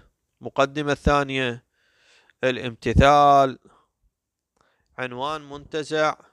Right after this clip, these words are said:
من الإتيان بالأمر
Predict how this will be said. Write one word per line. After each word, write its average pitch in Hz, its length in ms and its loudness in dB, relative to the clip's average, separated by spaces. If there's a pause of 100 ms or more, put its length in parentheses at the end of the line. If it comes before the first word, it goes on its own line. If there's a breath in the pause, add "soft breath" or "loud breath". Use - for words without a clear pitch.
(800)
من 139 200 -6
الإتيان 139 920 -6 (360)
بالأمر 131 500 -2